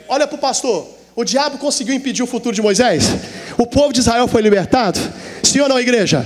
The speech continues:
Olha pro pastor, é a mesma coisa, o pastor quer que você entenda uma coisa, pra quem tem problema com alguém de família aí. Seu filho ou seu marido tá passando por uma peneira agora, uma luta, fica tranquilo,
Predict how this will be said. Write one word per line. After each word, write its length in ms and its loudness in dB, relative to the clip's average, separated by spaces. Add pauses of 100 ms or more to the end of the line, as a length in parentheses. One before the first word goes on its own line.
(480)
Olha 180 4
pro 100 0
pastor, 500 0
é 60 -4
a 60 -2
mesma 380 0
coisa, 320 -2
o 40 -8
pastor 380 -6
quer 180 -6
que 80 -18
você 260 -6
entenda 340 -8
uma 160 -6
coisa, 340 -6
pra 140 -8
quem 180 -14
tem 140 -12
problema 500 -10 (340)
com 120 -6
alguém 240 -6
de 80 -12
família 440 -6
aí. 300 -10 (380)
Seu 260 0
filho 600 -2 (120)
ou 100 0
seu 220 -4
marido 520 -6 (200)
tá 120 -2
passando 420 -8
por 100 -18
uma 120 -8
peneira 400 -8
agora, 240 -4
uma 140 -8
luta, 320 -10
fica 260 -6
tranquilo, 540 -6